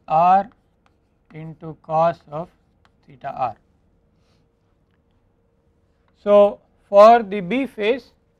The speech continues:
the mutual between A and B is the same expression. You have L A by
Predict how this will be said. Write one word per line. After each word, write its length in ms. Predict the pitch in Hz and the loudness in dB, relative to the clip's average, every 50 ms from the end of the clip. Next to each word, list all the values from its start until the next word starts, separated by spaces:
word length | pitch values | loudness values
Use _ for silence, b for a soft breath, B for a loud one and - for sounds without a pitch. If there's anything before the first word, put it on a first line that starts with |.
| _ _ _ _ _ _ - | _ _ _ _ _ _ -16
the 60 | 196 | -14
mutual 520 | 190 196 214 233 240 - 254 247 240 240 | -10 -6 -6 -6 -8 -6 -2 -2 -2 -2
between 420 | 208 185 202 185 - 220 208 202 190 | -2 -6 -10 -10 -8 -10 -10 -10 -8
A 200 | 190 202 214 214 | -8 -6 -4 -4
and 200 | 214 208 196 175 | -4 -6 -6 -8
B 200 | 202 214 226 226 | -8 -6 -6 -8
is 400 | 233 - 190 180 185 175 - _ | -8 -10 -10 -10 -10 -12 -14 _
the 100 | - 170 | -20 -20
same 340 | - - - 196 208 208 190 | -20 -14 -10 -10 -10 -10 -10
expression. 720 | 185 185 _ _ - 175 185 180 180 - 226 240 240 226 208 | -12 -14 _ _ -14 -12 -12 -12 -12 -12 -12 -12 -12 -12 -14
You 140 | 175 175 | -14 -14
have 340 | 151 156 175 180 175 175 - - | -10 -6 -4 -4 -4 -4 -6 -14
L 240 | 160 156 165 165 | -14 -14 -12 -12
A 160 | 170 170 175 175 | -12 -12 -12 -12
by 300 | 151 151 143 139 131 | -12 -12 -12 -12 -14